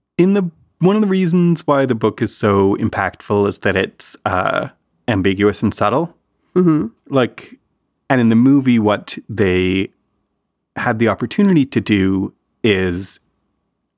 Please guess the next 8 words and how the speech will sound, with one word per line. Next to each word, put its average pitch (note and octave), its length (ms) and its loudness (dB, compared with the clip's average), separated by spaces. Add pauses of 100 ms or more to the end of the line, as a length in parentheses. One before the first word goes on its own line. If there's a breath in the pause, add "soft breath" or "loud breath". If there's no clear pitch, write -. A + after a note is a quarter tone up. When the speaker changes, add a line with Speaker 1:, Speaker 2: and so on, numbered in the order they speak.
(100)
Speaker 1:
actually, G2+ 840 -2
um, A2+ 540 -4 (640)
flesh G#2 280 -4
that G#2+ 200 0
out G#2 240 0
and G2+ 140 0
label A#2+ 260 2
it. G3 200 -4